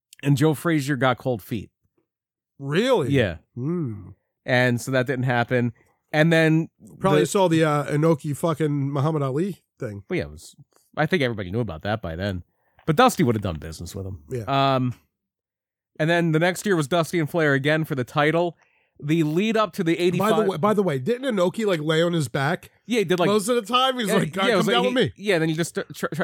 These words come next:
Speaker 1: he laid on his back and threw out leg kicks.
Speaker 2: Yeah.
Speaker 1: Um, because the, the plan for that was, like,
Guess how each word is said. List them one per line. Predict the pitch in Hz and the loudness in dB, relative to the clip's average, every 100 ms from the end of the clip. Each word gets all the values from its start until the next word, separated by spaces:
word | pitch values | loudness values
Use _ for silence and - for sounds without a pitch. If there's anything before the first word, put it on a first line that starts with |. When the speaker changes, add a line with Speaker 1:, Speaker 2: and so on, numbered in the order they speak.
| - | 0
Speaker 1:
he | 170 | 2
laid | 185 202 | 4 4
on | |
his | 202 | 2
back | 151 175 175 | 2 2 2
and | 175 | 0
threw | 147 165 | 0 2
out | 135 | 2
leg | 135 131 | 4 2
kicks. | - 82 - - - | 0 -8 -8 -18 -8
Speaker 2:
Yeah. | 139 120 104 _ _ _ _ _ - | -6 -6 -8 _ _ _ _ _ -4
Speaker 1:
Um, | 135 123 120 117 113 - | 2 2 2 0 -2 -4
because | 170 220 180 156 | -2 0 0 -2
the, | 165 175 | -2 -2
the | 180 | -2
plan | 151 - 262 311 | -6 0 2 2
for | 285 220 | 0 0
that | 170 156 | 2 2
was, | 156 147 143 139 131 120 - - _ _ _ _ _ _ _ _ _ _ _ | 2 2 4 4 2 -2 -6 -14 _ _ _ _ _ _ _ _ _ _ _
like, | 185 160 | 0 0